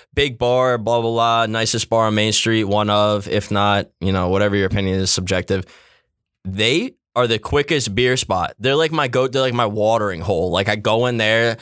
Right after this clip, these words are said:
I'm like, "Yo, whoever, whatever bartender I made a connection with that week, 'cause I'm in there when it's breakfast time all week. Hey, I need this beer, blah, blah, blah." And she's like, "All right, three dollars. Here's forty-seven ounces of Trogs I P A."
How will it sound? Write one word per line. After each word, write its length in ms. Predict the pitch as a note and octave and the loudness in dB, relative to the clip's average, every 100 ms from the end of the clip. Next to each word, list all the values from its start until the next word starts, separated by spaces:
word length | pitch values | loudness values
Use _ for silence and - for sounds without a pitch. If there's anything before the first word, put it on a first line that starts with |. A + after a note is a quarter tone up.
| - - | -14 -4
I'm 100 | B2 | 0
like, 200 | A#2 A2+ | 0 0
"Yo, 420 | E3 E3+ B2+ - _ - G2+ _ - | 0 0 0 -6 _ -18 -18 _ -6
whoever, 320 | C#3 D3+ D#3 | -2 0 0
whatever 300 | C3 D#3 E3 | -2 0 0
bartender 520 | C#3 B2 C#3 C#3 C3+ B2 | 0 0 0 0 0 0
I 40 | |
made 140 | A#2 A2 | 2 0
a 40 | |
connection 440 | - A2 A#2 - | 0 0 2 0
with 140 | G#2 F#2 | 0 0
that 180 | G2 F2 | 0 2
week, 220 | G2 G2 | 0 0
'cause 100 | - | -2
I'm 120 | G2 | -2
in 220 | E2 G#2 | 0 0
there 180 | G#2 G2 | 2 2
when 120 | G2 F#2+ | 0 0
it's 80 | |
breakfast 460 | - G2+ G2+ G2 - | 0 0 0 0 -2
time 240 | F#2+ E2 F2+ | -2 -2 -2
all 160 | E2+ | -2
week. 260 | E2+ F#2 - - - - _ - _ | -2 -4 -8 -18 -20 -20 _ -20 _
Hey, 320 | C#3+ D#3+ A#2 - | -2 0 0 -2
I 80 | |
need 260 | B2+ D3 B2 | -2 -2 -2
this 200 | C3 C#3 | 0 -2
beer, 180 | - A#2 | 0 -2
blah, 120 | A2 | 0
blah, 60 | A#2 | 0
blah." 140 | A#2 G#2 | 0 -2
And 120 | G2+ | -2
she's 160 | C#3 A#2+ | -2 -2
like, 100 | B2 | 0
"All 60 | |
right, 220 | C3+ G#2+ - - | 0 -2 -8 -6
three 260 | A#2+ C3+ | -2 -2
dollars. 520 | C3+ B2+ A#2 F#2+ F#2 - | 0 0 0 -2 -6 -2
Here's 320 | B2+ A#2 - - - - - - | 0 0 -4 -10 -20 -20 -20 -8
forty-seven 720 | D3+ D3 D#3 D3 - D3+ C3 | -2 0 0 0 2 2 0
ounces 420 | B2+ B2+ A#2+ A#2+ G2 | 0 0 -2 -4 -6
of 100 | F#2+ | -4
Trogs 540 | - B2+ A#2+ A2+ G#2 - | -4 0 0 0 -4 -2
I 200 | G2+ G#2 | 0 0
P 240 | G2+ G2+ | -2 -2
A." 220 | F#2 E2+ | -2 -4